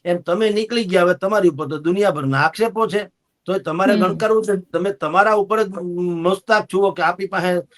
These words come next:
Speaker 1: સહકારી મંડળીઓ છે, આપણી પાસે લેવા પાટીદારો એક લાખ ને ત્રીસ હજાર લેવા પાટીદાર છે, મોટા ભાગના ભાજપના આપશે. એટલે ભાઈ એમાં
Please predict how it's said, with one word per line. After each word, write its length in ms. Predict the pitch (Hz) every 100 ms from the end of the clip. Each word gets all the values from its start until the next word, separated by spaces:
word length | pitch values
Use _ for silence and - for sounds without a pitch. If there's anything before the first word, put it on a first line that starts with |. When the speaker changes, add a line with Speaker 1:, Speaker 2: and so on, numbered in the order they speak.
| _
Speaker 1:
સહકારી 440 | - 175 175 180 180
મંડળીઓ 480 | 170 175 180 170 151
છે, 140 | 170
આપણી 220 | 165 165
પાસે 380 | 160 156 165 156 - - 135
લેવા 300 | 156 170 160
પાટીદારો 420 | 165 160 165 151
એક 240 | 170 170
લાખ 200 | 160 165
ને 100 | 156
ત્રીસ 260 | - 165 131
હજાર 160 | 160
લેવા 260 | 151 156 165
પાટીદાર 360 | 160 160 156 135
છે, 100 | 147
મોટા 380 | 135 156 175
ભાગના 280 | 151 156 151
ભાજપના 460 | 135 143 156 160 151
આપશે. 200 | 139 151
એટલે 140 | 175
ભાઈ 160 | 180 208
એમાં 280 | 160 180